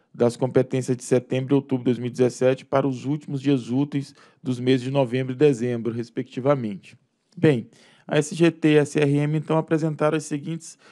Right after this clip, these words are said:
os seguintes argumentos a respeito das sugestões da associação. Para a proposta de aumentar o valor das bandeiras tarifárias, observam que a A P sessenta e um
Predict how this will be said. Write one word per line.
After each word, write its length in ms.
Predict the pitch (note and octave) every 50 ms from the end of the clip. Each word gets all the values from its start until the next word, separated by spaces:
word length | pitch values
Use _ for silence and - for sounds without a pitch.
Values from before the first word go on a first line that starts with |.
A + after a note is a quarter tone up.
| - - -
os 100 | - A#2+
seguintes 380 | - D3 C#3+ C#3 D#3+ D#3 -
argumentos 640 | E3 D#3 D#3 D#3+ D#3+ C#3+ C#3 C#3+ D3+ D3 C#3 - -
a 40 | C3+
respeito 600 | B2+ C3 C3 A#2+ - _ - B2+ C3 B2+ - C3
das 160 | B2 C3 B2
sugestões 640 | - - C3 B2 C3+ C3 B2 - - - B2+ B2+ A#2+
da 60 | B2+
associação. 680 | B2 - C3 - - D3 C#3+ C#3+ - - A2+ G#2+ G2+ - _ - _ _ _ _ _ _ _ _
Para 420 | - B2+ C#3+ D#3+ D#3+ D#3 D3+ C#3+ C3+
a 140 | G#2+ A#2+ C3
proposta 560 | C3+ - C#3+ C3 B2+ - - C3 B2+ B2+ -
de 80 | A2 C3
aumentar 380 | B2+ B2 B2+ A#2+ - - C3+
o 20 | C3
valor 240 | B2+ C3 B2+ B2+ B2
das 300 | A2+ B2 A#2+ A#2 A#2 G#2+
bandeiras 840 | G#2+ A#2+ A#2+ A#2 A#2 A2 A#2+ B2 B2 A#2 A2+ A2+ A2 - - _ _ _ _ _ _ _
tarifárias, 760 | - A#2 A2+ A2+ - - C3 C#3 D3+ D3+ C#3 A#2 - - - _ _ _ _ _ _ _ _ _
observam 560 | - C3 A#2+ C3 B2+ - D3+ D3 D3 D3 D#3 D3+
que 160 | C#3+ - D3+
a 80 | D3
A 60 | C#3+ C#3+
P 240 | - _ - C#3
sessenta 480 | C3 - C3+ B2+ - C#3 C3+ C3 - C#3
e 80 | C3+ C#3
um 260 | C#3+ D3+ E3 F3+